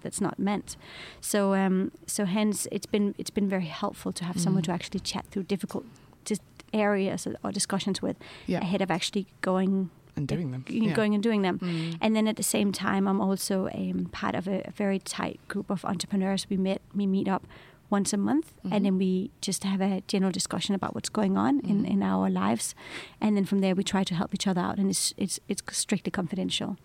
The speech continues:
Speaker 2: Mm-hmm.
Speaker 1: And that has definitely helped too. So there's a place where I know that I can go and speak with people
Speaker 2: Mm.
Speaker 1: where they understand whether it's linked to, you know, fundraising or team or product or, or any other aspects of, of,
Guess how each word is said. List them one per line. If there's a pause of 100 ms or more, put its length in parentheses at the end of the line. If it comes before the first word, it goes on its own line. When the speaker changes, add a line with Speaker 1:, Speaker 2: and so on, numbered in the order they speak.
(100)
Speaker 2:
Mm-hmm. (220)
Speaker 1:
And
that
has
definitely
helped
too.
So
there's
a (120)
place
where
I
know
that
I
can
go
and
speak
with
people (120)
Speaker 2:
Mm.
Speaker 1:
where
they
understand
whether
it's
linked (100)
to,
you
know,
fundraising
or
team
or
product
or, (560)
or
any
other
aspects
of, (100)
of,